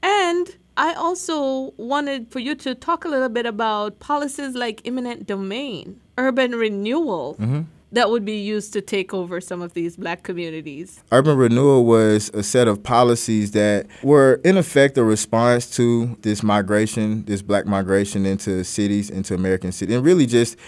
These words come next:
Speaker 2: the, the overall migration of immigrants and Black people into urban spaces. There would be <laughs> the, these places in urban areas that would just be full of decay,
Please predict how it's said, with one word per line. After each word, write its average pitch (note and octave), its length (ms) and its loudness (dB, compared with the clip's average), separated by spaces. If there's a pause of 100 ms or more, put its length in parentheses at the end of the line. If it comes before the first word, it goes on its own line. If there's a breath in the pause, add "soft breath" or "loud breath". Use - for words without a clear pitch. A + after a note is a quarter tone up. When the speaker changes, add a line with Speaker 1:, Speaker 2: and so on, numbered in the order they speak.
(220 loud breath)
Speaker 2:
the, A2+ 180 4
the G2 280 -2
overall A2 440 6
migration G2+ 760 2 (120)
of F#2 360 -2
immigrants G2 540 -2
and F#2 120 -2
Black F#2+ 220 0
people F#2 240 -4
into F#2+ 260 -4
urban F2+ 320 -2
spaces. F#2+ 600 -4 (160)
There G#2+ 180 2
would G#2 160 2
be A2 360 2 (300 loud breath)
<laughs> - 320 -12
the, G2+ 320 0
these G2+ 460 -2 (240)
places C#3 560 2
in F#2+ 240 0
urban G#2+ 360 4
areas G2+ 680 2 (160 soft breath)
that G#2+ 220 4
would G#2 380 2 (220)
just G#2 280 -6
be G2+ 420 2
full C3+ 300 0
of G#2 80 0
decay, G2+ 500 -2